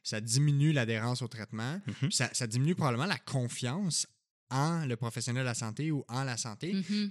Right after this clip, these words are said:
Speaker 1: ça, ça fait en sorte des fois que les gens, ben, ils vont se dire, « Ben, regarde, si je suis pas capable d'avoir une réponse qui est claire de tous mes professionnels, ben, je vais peut-être m'arranger moi-même, je vais peut-être
Speaker 3: Ouais.
Speaker 1: aller fouiller sur Internet, je vais peut-être demander à ma tante, mon oncle. » Tu sais, fait que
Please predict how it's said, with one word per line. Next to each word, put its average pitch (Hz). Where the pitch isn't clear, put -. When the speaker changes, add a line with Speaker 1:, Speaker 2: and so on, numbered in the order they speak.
Speaker 1:
ça, 135
ça 127
fait 165
en 160
sorte 165
des 135
fois 170
que -
les 117
gens, 127
ben, 131
ils 107
vont 110
se 107
dire, « 120
Ben, 113
regarde, 110
si -
je -
suis -
pas 120
capable 123
d'avoir 123
une 113
réponse 123
qui 117
est 101
claire 123
de 107
tous 135
mes 127
professionnels, 120
ben, 107
je 104
vais -
peut-être 131
m'arranger 113
moi-même, 117
je 123
vais 117
peut-être -
Speaker 3:
Ouais. 127
Speaker 1:
aller 113
fouiller 120
sur 117
Internet, 113
je 117
vais 107
peut-être 123
demander 110
à 117
ma 101
tante, 127
mon 101
oncle. » 139
Tu 139
sais, 147
fait 123
que -